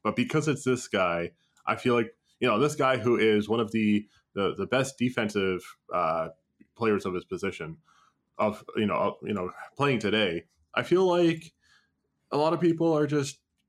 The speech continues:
you know, it's Steph Curry. Steph Curry is seen as this golden child of the N B A, you know, the face of it, you know, the, the, the three,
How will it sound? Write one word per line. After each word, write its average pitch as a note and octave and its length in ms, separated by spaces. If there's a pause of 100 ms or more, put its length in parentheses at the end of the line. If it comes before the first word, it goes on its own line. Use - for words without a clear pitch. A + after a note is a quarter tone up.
(380)
you - 200
know, G2 180
it's - 160
Steph E3 240
Curry. D#3+ 260
Steph - 240
Curry C#3+ 220
is C3 100
seen B2+ 140
as A2+ 140
this G#2+ 160
golden A2 340
child G2+ 640
of F#2+ 200
the F#2+ 120
N F#2 100
B F#2 160
A, F#2+ 240
you F#2+ 80
know, F2+ 140
the F2+ 40
face G2 300
of F#2+ 100
it, G2 200
you G2+ 60
know, F#2 120
the, F2+ 140
the, G2+ 240 (180)
the A2+ 80
three, F3+ 420